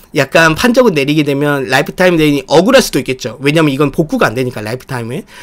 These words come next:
근데 어쩌면은 이, 이 사람의 경우는 백 퍼센트 치팅이 확실해요. 현행범으로 걸렸고, 그리고 여러 정황 증거상 치팅이 확실하죠. 그러면 제 생각에는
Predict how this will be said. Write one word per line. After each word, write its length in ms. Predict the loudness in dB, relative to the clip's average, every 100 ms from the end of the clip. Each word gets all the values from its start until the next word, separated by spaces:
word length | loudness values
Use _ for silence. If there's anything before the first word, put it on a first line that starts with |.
| -10
근데 480 | 0 2 6 4 2 _ _ _ -20 -20 _ _ _
어쩌면은 840 | 0 0 0 2 4 6 6 4 2
이, 160 | -2
이 320 | -2 -2 0
사람의 420 | 2 2 4 4 4
경우는 500 | 2 2 2 0 -2
백 180 | -12 -4
퍼센트 340 | -2 0 0
치팅이 280 | -2 -2 0
확실해요. 540 | 0 0 0 0 -6 -18 -10
현행범으로 880 | 0 4 4 4 2 2 4 0 -2
걸렸고, 880 | -2 0 4 2 0 -2 0 -2 -6 -16 -20 -2
그리고 300 | 2 4 4
여러 340 | 4 4 6 4
정황 380 | 2 2 2
증거상 560 | 2 0 2 2 2 -2
치팅이 400 | -4 -2 2 2
확실하죠. 580 | 2 0 0 0 -2 -10 _ -6
그러면 420 | 0 2 0 -2 -8 -20 -4
제 140 | -2
생각에는 640 | 0 0 0 0 2 2